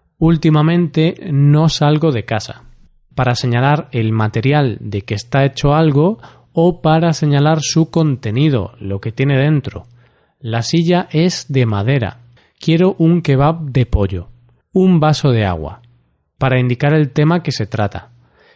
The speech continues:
Están hablando de economía. Para hablar de tiempo.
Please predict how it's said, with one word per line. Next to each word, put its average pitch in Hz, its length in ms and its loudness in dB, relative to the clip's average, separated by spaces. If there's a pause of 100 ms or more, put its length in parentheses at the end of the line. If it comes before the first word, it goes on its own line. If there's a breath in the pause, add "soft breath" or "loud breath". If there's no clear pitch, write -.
Están 147 340 -2
hablando 160 800 2
de 147 380 0
economía. 104 720 -4 (540)
Para 117 180 -4
hablar 123 300 -2
de 156 140 0
tiempo. 135 580 -4